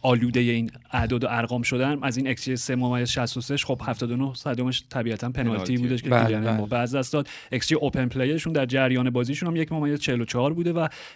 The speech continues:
Speaker 1: ایکس جی ضربات ایستگاهیشون یک ممیز چهل و یک.
Speaker 3: ولی خب یک سری عوامل دیگه این وسط دخیل بود که از چشم ما به دور موند و منجر به این پیش بینی اشتباه شد.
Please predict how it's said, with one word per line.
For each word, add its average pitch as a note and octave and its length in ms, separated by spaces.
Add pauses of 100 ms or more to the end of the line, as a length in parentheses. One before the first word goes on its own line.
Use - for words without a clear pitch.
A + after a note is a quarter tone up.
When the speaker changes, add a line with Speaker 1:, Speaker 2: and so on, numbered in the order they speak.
Speaker 1:
ایکس B2+ 160
جی D3 80
ضربات B2+ 360
ایستگاهیشون C3 580
یک D#3 220
ممیز C#3 400
چهل B2+ 340
و G2 60
یک. F2+ 360
Speaker 3:
ولی D3+ 180
خب F#3 160
یک G3 160
سری G3 260
عوامل D#3 540
دیگه D#3 260
این G3+ 380
وسط F#3 300
دخیل F#3 320
بود F3+ 140
که F3+ 120
از C#3+ 160
چشم D#3+ 280
ما D#3+ 120
به C#3 100
دور D#3 220
موند F3+ 280
و C3 160
منجر B2 320
به C3+ 60
این C#3+ 100
پیش C3 180
بینی C3 180
اشتباه C3 360
شد. E3 260